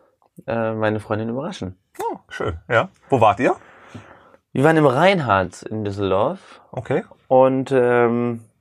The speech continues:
Speaker 1: ich weiß noch nicht ganz genau, ob ich sie dahin wieder einladen soll, weil dann, wenn man das so das zweite Mal macht, dann macht man das auch so ein bisschen zu einer Tradition. Aber wer weiß,
Speaker 2: Ja, das
Speaker 1: ich
Speaker 2: ist auch der
Speaker 1: bin noch auf
Speaker 2: Flair
Speaker 1: der
Speaker 2: weg,
Speaker 1: Suche.
Speaker 2: der Reiz des Verbotenen vielleicht, was zu probieren, was man noch nicht hatte und, ja,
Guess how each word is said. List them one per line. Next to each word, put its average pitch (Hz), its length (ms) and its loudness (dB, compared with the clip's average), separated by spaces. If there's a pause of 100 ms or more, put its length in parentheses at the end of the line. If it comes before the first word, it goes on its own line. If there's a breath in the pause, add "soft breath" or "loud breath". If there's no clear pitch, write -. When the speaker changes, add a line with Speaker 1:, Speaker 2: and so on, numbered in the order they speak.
(240)
Speaker 1:
ich - 180 -8
weiß 165 200 -4
noch 190 60 -2
nicht 175 140 -4
ganz 180 200 -10
genau, 156 260 -2
ob 135 80 0
ich 143 120 -4
sie 143 100 -8
dahin 139 200 -2
wieder 143 240 0
einladen 92 600 -6
soll, 127 460 -4
weil 113 380 -2 (460 loud breath)
dann, 113 300 2
wenn 117 100 4
man 120 140 4
das 117 180 0
so 120 120 0
das 117 200 0
zweite 135 300 -4
Mal 127 100 -4
macht, 127 200 -6
dann 113 140 -4
macht 113 160 -8
man 113 80 -4
das 104 120 -8
auch 107 60 -16
so 117 100 -6
ein 117 60 0
bisschen 110 180 -8
zu 113 80 -8
einer 117 120 -2
Tradition. 139 800 -4
Aber 139 320 4
wer 131 160 4
weiß, 127 360 4
Speaker 2:
Ja, 104 80 -10
das 110 80 -4
Speaker 1:
ich 135 80 -4
Speaker 2:
ist - 120 -2
auch 117 120 4
der 120 100 2
Speaker 1:
bin 139 80 0
noch 143 80 0
auf 127 60 0
Speaker 2:
Flair 120 240 4
Speaker 1:
der - 20 -2
Speaker 2:
weg, 113 200 4
Speaker 1:
Suche. 101 100 2
Speaker 2:
der 104 100 2
Reiz 113 440 2
des 110 160 -10
Verbotenen 123 640 0
vielleicht, 117 540 2
was 107 160 -6
zu - 80 -8
probieren, 120 640 -2
was 110 140 -4
man 117 120 -6
noch 117 80 -2
nicht 117 200 -6
hatte 123 280 0
und, 107 300 -6 (600 loud breath)
ja, 92 240 -10